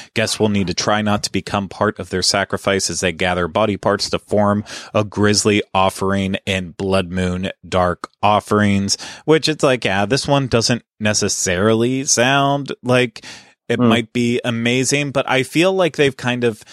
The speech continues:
Speaker 1: nailed this vibe before in the past really well, like, uh, with, uh, Roanoke, when they did that one way, way back when. And then even when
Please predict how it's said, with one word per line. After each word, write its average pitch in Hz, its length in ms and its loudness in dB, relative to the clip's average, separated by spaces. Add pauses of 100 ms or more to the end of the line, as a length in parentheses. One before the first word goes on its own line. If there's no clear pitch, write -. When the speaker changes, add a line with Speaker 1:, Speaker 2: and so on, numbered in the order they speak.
(220)
Speaker 1:
nailed 117 480 0 (160)
this 117 400 2
vibe 104 600 0
before 107 460 0
in 120 80 -2
the 110 80 -4
past 123 440 -4
really 123 220 2
well, 120 400 4
like, 98 320 -2
uh, 92 180 0 (300)
with, 104 380 0
uh, 101 160 0
Roanoke, 117 760 0 (160)
when 120 180 0
they 110 140 2
did 98 180 0
that 104 220 -2
one 110 300 -2
way, 101 180 0
way 101 220 0
back 98 280 -2
when. 107 200 -2
And 107 180 -4
then 110 200 2
even 107 360 0
when 98 380 0